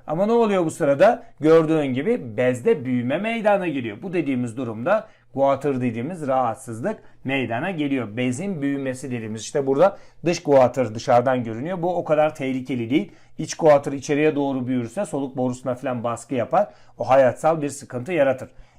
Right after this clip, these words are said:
İyot eşittir genç arkadaşlar tiroxin. Tiroxin bize lazım. Tiroxin hormonunu üretemediğin için de vücudunda genç arkadaşlar tiroxin düşüklüğüne bağlı olarak, onu da söyleyelim, yorgunluk,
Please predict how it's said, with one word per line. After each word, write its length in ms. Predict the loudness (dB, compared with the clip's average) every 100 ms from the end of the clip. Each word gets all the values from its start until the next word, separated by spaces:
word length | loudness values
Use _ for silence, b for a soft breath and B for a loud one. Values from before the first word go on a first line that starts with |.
| -8
İyot 460 | 0 4 6 4 0 -6
eşittir 500 | -6 -4 -6 -4 -2
genç 320 | 0 0 -2
arkadaşlar 600 | -6 -6 -4 0 0 -2
tiroxin. 600 | -8 -8 -4 -2 -2 -6 b b b -12
Tiroxin 440 | -10 -8 -6 -4
bize 200 | 0 0
lazım. 420 | 0 -2 -2 -2 -4 b -6
Tiroxin 540 | 0 0 0 0 -2 b
hormonunu 540 | -2 4 6 6 2 2
üretemediğin 640 | 0 0 0 2 2 0
için 460 | -2 -4 -4 -2 2
de 240 | 2 2 B B
vücudunda 580 | -2 2 2 2 2 2
genç 300 | 4 0 2
arkadaşlar 520 | 0 2 -2 -2 -4
tiroxin 420 | -2 -4 -2 -4 -4
düşüklüğüne 640 | -6 -8 -4 0 2 6
bağlı 240 | 6 6
olarak, 200 | 2 -2
onu 180 | -2 0
da 100 | -2
söyleyelim, 540 | -4 -8 -6 -6 -6 -10 b b b
yorgunluk, 840 | -4 2 4 6 4 4 2 0